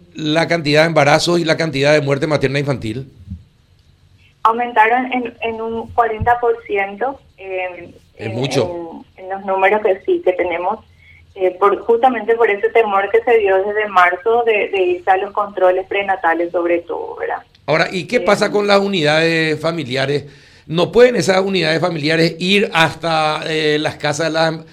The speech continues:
Speaker 1: de las embarazadas una vez que son detectadas como embarazadas?
Speaker 2: Sí,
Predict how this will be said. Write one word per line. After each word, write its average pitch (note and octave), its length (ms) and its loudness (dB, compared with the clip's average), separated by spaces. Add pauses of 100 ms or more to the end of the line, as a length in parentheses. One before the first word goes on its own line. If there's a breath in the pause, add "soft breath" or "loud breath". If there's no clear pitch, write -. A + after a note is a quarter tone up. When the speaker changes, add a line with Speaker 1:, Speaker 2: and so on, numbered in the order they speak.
(240 soft breath)
Speaker 1:
de C#3+ 120 -2
las D#3+ 140 4
embarazadas D3 800 0
una D#3 160 -4
vez D3 140 2
que D3+ 100 -4
son D3 160 -6
detectadas D3 560 -2
como D#3 200 -8
embarazadas? C3 680 -4 (960)
Speaker 2:
Sí, - 300 -2